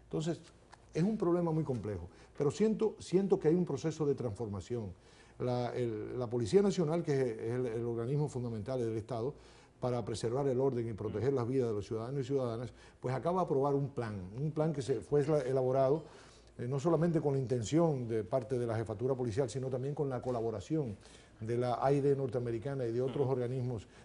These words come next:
Speaker 1: de colaboración, eh, eh, extranjeros, que yo pienso que, eh, están encaminando a la República Dominicana y en este particular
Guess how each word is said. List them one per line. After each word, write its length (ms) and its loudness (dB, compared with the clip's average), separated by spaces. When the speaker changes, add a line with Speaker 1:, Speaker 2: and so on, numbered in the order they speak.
Speaker 1:
de 100 -4
colaboración, 720 0
eh, 460 -4
eh, 340 -6
extranjeros, 580 0
que 120 2
yo 120 8
pienso 380 4
que, 140 4
eh, 220 2
están 300 -2
encaminando 800 -2
a 60 -4
la 120 0
República 360 2
Dominicana 520 0
y 100 -2
en 100 -2
este 160 -6
particular 560 -2